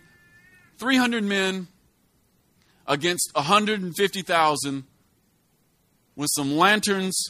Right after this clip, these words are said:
and some broken pottery, and the Lord completely routs them in one of the greatest military battles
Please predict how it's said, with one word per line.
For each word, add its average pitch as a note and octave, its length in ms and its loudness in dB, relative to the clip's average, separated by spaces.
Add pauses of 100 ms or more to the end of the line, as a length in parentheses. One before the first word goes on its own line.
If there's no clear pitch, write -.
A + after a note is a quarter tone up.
(1160)
and C3+ 140 -6
some C3+ 220 -2
broken F#3 440 2
pottery, D3 640 2 (540)
and C3+ 120 -4
the D3 60 -2
Lord D#3+ 300 0
completely C#3 500 -6
routs A#2+ 420 0
them G#2+ 260 -8 (480)
in B2+ 120 -4
one D3+ 120 0
of D3+ 40 -2
the C#3+ 80 -4
greatest D#3 380 -4
military C#3 420 -4
battles G#2+ 480 -2